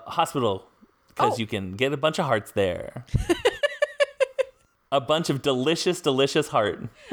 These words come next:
Speaker 2: Wish we didn't have to do social media and we could just end right after, 'cause you can get a bunch of hearts there. Theme music.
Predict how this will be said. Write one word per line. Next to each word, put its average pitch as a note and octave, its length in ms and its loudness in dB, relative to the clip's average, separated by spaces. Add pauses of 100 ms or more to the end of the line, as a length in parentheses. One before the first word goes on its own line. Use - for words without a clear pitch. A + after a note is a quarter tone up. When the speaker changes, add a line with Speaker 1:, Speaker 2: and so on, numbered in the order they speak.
Speaker 2:
Wish G#4 160 -2
we A4 120 2
didn't D#4+ 140 -2
have A#3 140 2
to A#3+ 100 -2
do G#3 140 0
social G#3 340 -2
media F#3 280 -8
and F3+ 80 -8
we F#3 80 -10
could B3 160 0
just A3+ 240 2
end G#3+ 200 0
right G#3+ 200 0
after, G3+ 320 2
'cause - 260 -4
you D#4+ 80 2
can C#4 180 0
get A3 140 2
a C4 60 4
bunch - 180 2
of E4 120 0
hearts G#3+ 260 -2
there. F3 460 0 (340)
Theme A3 180 -2 (100)
music. - 680 -2